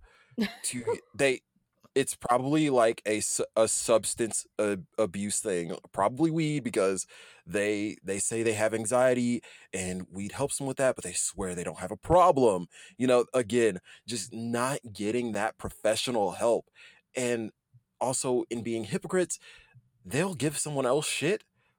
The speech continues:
Speaker 2: for their own mental, for their, for the other person's mental health issue.
Speaker 1: Right.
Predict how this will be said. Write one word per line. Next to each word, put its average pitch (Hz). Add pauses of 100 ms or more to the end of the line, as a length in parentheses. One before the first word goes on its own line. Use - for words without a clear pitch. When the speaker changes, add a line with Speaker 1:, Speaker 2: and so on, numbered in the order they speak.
(120)
Speaker 2:
for 165
their 147
own 147
mental, 139
for 131
their, 131
for -
the 160
other 196
person's 101
mental 92
health 87 (100)
issue. 85 (420)
Speaker 1:
Right. 156